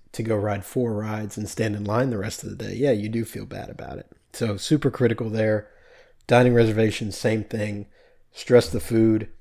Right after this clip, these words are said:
Get 'em excited about the food, particularly World Showcase.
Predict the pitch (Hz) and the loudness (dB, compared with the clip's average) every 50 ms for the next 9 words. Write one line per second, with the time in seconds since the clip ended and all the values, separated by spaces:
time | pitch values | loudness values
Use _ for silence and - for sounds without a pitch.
0 | _ _ _ _ _ _ _ _ - - 120 123 113 104 - - 117 110 107 104 | _ _ _ _ _ _ _ _ 4 6 6 6 6 4 2 2 2 2 2 2
1 | 101 107 107 - 107 - - 117 107 104 101 104 95 92 - - - _ _ _ | 0 -2 -2 -4 -8 -12 -8 -6 -6 -6 -6 -6 -8 -10 -14 -16 -20 _ _ _
2 | - - - 151 - - 117 110 101 101 107 104 101 98 - - 107 98 95 - | -2 2 2 2 2 2 0 0 -2 -2 -6 -8 -10 -8 -8 -8 -8 -8 -8 -8
3 | 101 98 101 104 - - - - | -10 -10 -10 -12 -14 -16 -18 -18